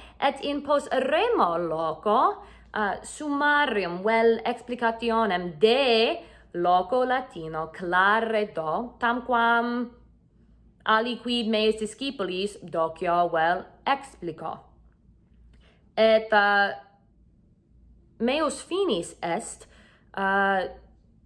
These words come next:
ad gradum altiorum Latine intelligendi pervenire, et haec est una, una bona,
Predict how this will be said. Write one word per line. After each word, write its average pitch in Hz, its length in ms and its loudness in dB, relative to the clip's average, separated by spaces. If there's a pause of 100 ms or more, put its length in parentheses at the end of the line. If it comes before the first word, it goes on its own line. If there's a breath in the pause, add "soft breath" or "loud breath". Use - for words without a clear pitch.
(600)
ad 254 600 2 (160)
gradum 240 840 2
altiorum 220 840 0 (240 loud breath)
Latine 214 480 0
intelligendi 180 920 -2 (140)
pervenire, 170 1120 -2 (320 loud breath)
et 185 600 0 (500)
haec 220 300 0
est 175 280 -2 (260)
una, 330 600 2 (220)
una 294 580 0 (520)
bona, 214 520 0